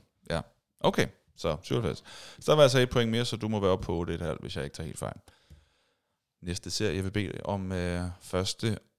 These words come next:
øh, sæsons årstal er Klovn. Hvornår kom første sæson af Klovn?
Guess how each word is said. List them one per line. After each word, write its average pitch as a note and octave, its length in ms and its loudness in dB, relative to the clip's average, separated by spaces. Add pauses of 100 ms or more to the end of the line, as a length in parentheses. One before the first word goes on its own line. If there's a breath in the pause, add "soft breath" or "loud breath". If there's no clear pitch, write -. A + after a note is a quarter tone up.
(120)
øh, F#2 320 2
sæsons G#2 540 0
årstal C#3 560 2
er C#3 200 2 (1080)
Klovn. E3 280 -2 (1300)
Hvornår E3+ 160 -6
kom F3+ 180 -4
første C3+ 340 -8
sæson G#2+ 320 -10
af A2 80 -14
Klovn? - 380 -12